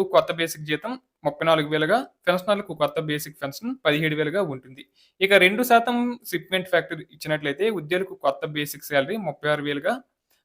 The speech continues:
పెన్షనర్లకు పద్దెనిమిది వేలుగా ఉంటుంది. అలాగే రెండు పాయింట్ జీరో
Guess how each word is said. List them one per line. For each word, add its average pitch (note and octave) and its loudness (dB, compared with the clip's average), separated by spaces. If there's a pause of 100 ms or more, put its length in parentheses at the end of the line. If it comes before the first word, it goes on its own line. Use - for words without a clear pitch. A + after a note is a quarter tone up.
(100)
పెన్షనర్లకు G3 4
పద్దెనిమిది D3+ -2
వేలుగా D3+ -2
ఉంటుంది. C3 -12 (380)
అలాగే F3+ 4
రెండు F3+ 4
పాయింట్ G3+ 0
జీరో F3 2